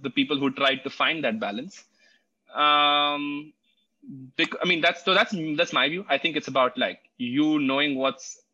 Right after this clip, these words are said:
important to you at that point in time. You have your personal health, like, you have your health, your relationships, blah, blah, blah. That's personal. And then you have this,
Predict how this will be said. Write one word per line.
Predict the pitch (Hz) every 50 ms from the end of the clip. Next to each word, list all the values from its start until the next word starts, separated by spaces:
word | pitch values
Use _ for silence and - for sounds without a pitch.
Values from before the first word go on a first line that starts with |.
| _ _
important | - 131 120 113 120 113 117 - 139 135 127
to | 135
you | 123 113 113 127 135
at | 127 120 120
that | 117 113 113 -
point | - 127 120 113 -
in | 117 117 107
time. | 107 101 135 170 - -
You | 123 120
have | 117 127 120 120 120
your | 120 113
personal | - 127 117 113 - - 143 139
health, | 135 143 151 - - _ _ _ -
like, | 151 139 -
you | 170 170
have | 175 165
your | 165 156 139
health, | - - 127 127 151 156 - -
your | 139 131
relationships, | 123 113 110 110 117 - - 139 131 - - 160 175 - - - - _ _ - - - - _ _
blah, | - 143 143 135
blah, | 139 135
blah. | 127 135 147 139
That's | 131 120 120 -
personal. | - 139 135 131 - - 170 170 160 156 143
And | 135 127
then | 123 123 120
you | 120 117
have | 117 113 110 117 120
this, | 113 110 - - -